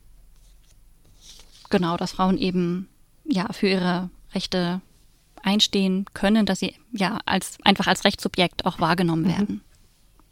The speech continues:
Speaker 2: Also nicht nur das aktive und passive Wahlrecht, sondern überhaupt, dass sie als rechtliche Personen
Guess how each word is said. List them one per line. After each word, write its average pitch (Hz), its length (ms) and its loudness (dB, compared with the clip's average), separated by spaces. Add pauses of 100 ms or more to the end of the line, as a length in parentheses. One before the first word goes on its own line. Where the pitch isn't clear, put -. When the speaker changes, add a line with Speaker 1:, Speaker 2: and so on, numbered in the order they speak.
(1300)
Speaker 2:
Also 190 180 2
nicht 190 180 4
nur 190 80 4
das - 180 0
aktive 185 400 2
und 180 120 4
passive 175 520 0
Wahlrecht, 170 360 2
sondern 190 220 4
überhaupt, 180 580 0
dass 175 180 0
sie 170 100 0
als - 240 -2
rechtliche 180 360 -2
Personen 180 680 2